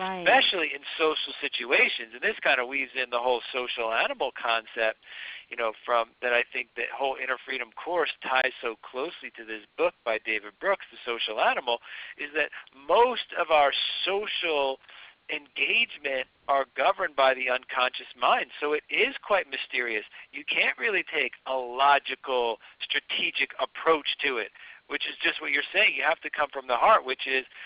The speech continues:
Speaker 2: you know, uh, and it, it is a bit mysterious.
Speaker 1: Right. Yeah, I agree. And you know what's so interesting? Um,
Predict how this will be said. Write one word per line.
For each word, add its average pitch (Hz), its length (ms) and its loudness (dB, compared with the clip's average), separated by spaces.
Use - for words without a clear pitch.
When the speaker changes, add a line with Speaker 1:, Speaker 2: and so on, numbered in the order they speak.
Speaker 2:
you 135 100 -4
know, 127 240 4
uh, 139 320 -4
and 165 100 -12
it, 147 160 -4
it 202 80 -2
is 202 100 -6
a 202 60 0
bit 220 240 2
mysterious. 247 640 6
Speaker 1:
Right. 226 520 0
Yeah, 214 400 -2
I 208 140 0
agree. 226 420 0
And 202 160 -4
you 233 60 -4
know 277 120 0
what's 285 240 -2
so 226 100 -2
interesting? 247 680 -6
Um, 175 560 -6